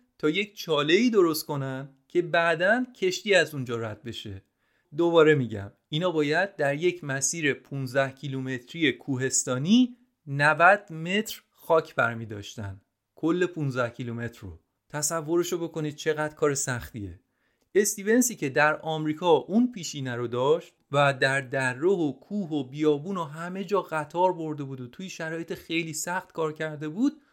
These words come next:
برای دوستش نامه نوشته بود که در کولبرا ما با مشکل ترین مسئله تاریخ بشر مواجه هستیم، برداشتن کوه.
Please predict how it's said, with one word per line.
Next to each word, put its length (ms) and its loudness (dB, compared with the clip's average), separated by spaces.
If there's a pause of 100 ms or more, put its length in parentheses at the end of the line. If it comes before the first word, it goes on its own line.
(120)
برای 240 8
دوستش 480 -6
نامه 220 -6
نوشته 400 -2
بود 180 -10
که 300 -2 (340)
در 200 -2
کولبرا 760 -2 (100)
ما 200 -2
با 140 2
مشکل 560 -8
ترین 380 0
مسئله 600 -2
تاریخ 440 0
بشر 400 2
مواجه 440 -6
هستیم، 500 -10 (180)
برداشتن 640 0
کوه. 300 -4